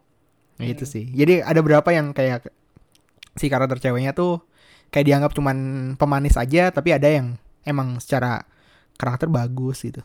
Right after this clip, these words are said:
Speaker 1: Tapi ya maksudnya nggak, nggak rata. Gitu sih kalau dari gue sih itu.
Speaker 2: Kalau lu, Rey?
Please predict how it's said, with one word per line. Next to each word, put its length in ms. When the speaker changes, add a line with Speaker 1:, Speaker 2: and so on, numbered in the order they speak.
Speaker 1:
Tapi 160
ya 80
maksudnya 320
nggak, 160
nggak 200
rata. 280
Gitu 160
sih 100
kalau 140
dari 140
gue 100
sih 140
itu. 120
Speaker 2:
Kalau 240
lu, 160
Rey? 340